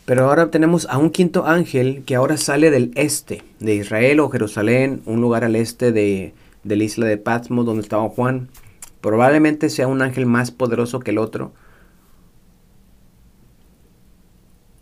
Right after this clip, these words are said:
que los otros cuatro, perdón, ya que él los manda. Este ángel adicional tiene en su poder el sello de Dios.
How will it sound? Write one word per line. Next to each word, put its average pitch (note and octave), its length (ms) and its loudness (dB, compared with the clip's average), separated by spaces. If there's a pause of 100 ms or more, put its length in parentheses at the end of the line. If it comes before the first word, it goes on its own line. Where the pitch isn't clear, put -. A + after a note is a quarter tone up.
(960)
que A#2+ 80 -4
los A2 120 -2
otros B2 240 -4
cuatro, B2 360 0
perdón, B2 320 -2
ya A#2+ 160 -2
que B2 160 0
él B2 60 2
los B2+ 200 0
manda. G#2+ 400 -4 (380)
Este C#3+ 280 0
ángel D3+ 260 2
adicional B2 520 -2
tiene C3 280 -4
en D3 80 -2
su - 180 -8
poder A#2+ 400 -2
el G#2+ 160 -6
sello C#3+ 320 -2
de A#2 100 -2
Dios. B2 400 -8